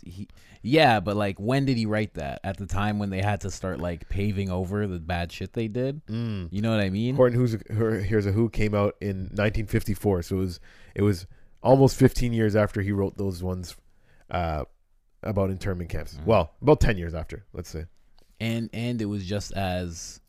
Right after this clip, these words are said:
Speaker 1: he realized he was in the children's space, right?
Speaker 2: Mm.
Speaker 1: So he's trying,
Speaker 2: Mm.
Speaker 1: that's a little cleanup job.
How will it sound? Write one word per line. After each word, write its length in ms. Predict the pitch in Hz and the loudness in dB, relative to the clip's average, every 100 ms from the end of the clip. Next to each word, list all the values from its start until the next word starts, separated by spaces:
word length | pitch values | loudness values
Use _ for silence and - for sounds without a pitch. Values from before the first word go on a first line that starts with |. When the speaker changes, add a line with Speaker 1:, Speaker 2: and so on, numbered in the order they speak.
| _ - | _ -10
Speaker 1:
he 180 | 107 | -8
realized 580 | 85 95 87 78 80 - | -4 -4 -4 -6 -6 -10
he 60 | 92 | -12
was 160 | 80 87 | -12 -12
in 120 | 76 | -14
the 60 | |
children's 460 | 78 98 95 85 73 | -12 -10 -10 -12 -16
space, 340 | - 67 - | -16 -16 -16
right? 240 | - 82 87 - | -14 -12 -12 -10
Speaker 2:
Mm. 320 | 107 98 82 _ _ _ | -8 -6 -10 _ _ _
Speaker 1:
So 140 | - | -14
he's 100 | 87 | -14
trying, 160 | - 135 | -4 0
Speaker 2:
Mm. 260 | 147 139 101 | 2 0 -2
Speaker 1:
that's 160 | 95 | -4
a 40 | 95 | -6
little 200 | 76 - | -6 -8
cleanup 520 | - 101 82 71 - | -6 -6 -6 -10 -12
job. 320 | 82 82 82 | -14 -14 -16